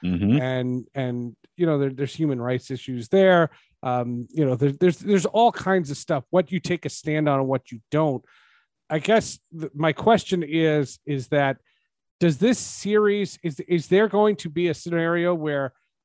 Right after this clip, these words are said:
Speaker 2: a bunch of other golfers just leave the P G A and the P G A is just this other league and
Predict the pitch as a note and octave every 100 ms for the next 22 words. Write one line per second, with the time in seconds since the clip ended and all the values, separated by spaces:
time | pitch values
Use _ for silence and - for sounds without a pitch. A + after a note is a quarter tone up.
0 | - C#3 A#2+ D#3 E3+ F3+ - - D#3+ D#3
1 | D3+ C#3+ - _ _ _ _ - E3 D#3
2 | G3 F3 C3 C#3+ E3+ - A#2 A2 - -
3 | _ _ _ _ - F3 - - C#3 E3
4 | G3+ F3+ E3 - F3+ D3 D#3+ E3 E3+ F3+
5 | F3 D#3 D3 C#3 - E3+ D#3 D#3+ D#3+ D#3+
6 | C#3+ - D#3+ - - D3 - - D3+ D3
7 | C#3 D3+ G#3 F#3 D#3